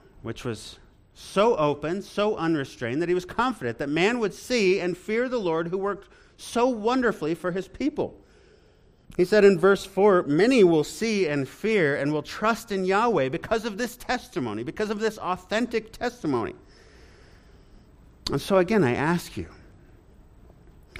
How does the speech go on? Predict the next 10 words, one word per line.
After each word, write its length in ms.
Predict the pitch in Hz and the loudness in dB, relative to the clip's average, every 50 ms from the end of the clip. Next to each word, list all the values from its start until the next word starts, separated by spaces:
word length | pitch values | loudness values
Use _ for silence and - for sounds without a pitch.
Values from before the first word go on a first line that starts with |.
| - - - - - - _ _ - - - | -20 -20 -20 -20 -20 -20 _ _ -20 -18 -4
has 220 | - 147 139 123 | -2 -2 -2 -2
the 80 | 131 135 | -4 -6
Lord 520 | 131 135 160 190 208 185 151 135 123 117 | -4 -2 0 2 2 2 2 0 -2 -4
put 120 | - 156 139 | -4 -2 0
a 60 | 127 | 0
new 260 | 120 123 139 160 190 | 2 2 4 2 2
song 440 | 180 - - 131 113 113 107 104 107 | 0 -2 -4 -4 -4 -2 -2 -4 -4
in 180 | - 101 113 113 | -4 -4 -6 -6
your 300 | 113 127 156 196 233 226 | -4 -4 -4 -4 -2 -2
mouth? 320 | 170 98 78 - - | -2 -4 -4 -8 -12